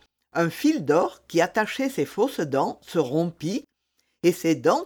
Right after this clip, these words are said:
tombèrent à terre. Le prince Absolu était si fort en colère d'avoir été trompé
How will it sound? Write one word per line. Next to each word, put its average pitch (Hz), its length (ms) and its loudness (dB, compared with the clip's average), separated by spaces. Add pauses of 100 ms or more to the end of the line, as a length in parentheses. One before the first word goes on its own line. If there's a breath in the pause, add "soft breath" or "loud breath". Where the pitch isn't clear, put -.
tombèrent 175 500 0
à 160 80 0
terre. 107 480 -4 (960 soft breath)
Le 214 160 4
prince 156 400 -4
Absolu 214 580 -2 (140)
était 175 260 2
si 311 300 0
fort 302 240 2
en 220 120 2
colère 190 460 2
d'avoir 151 300 2
été 160 240 -2
trompé 170 680 -2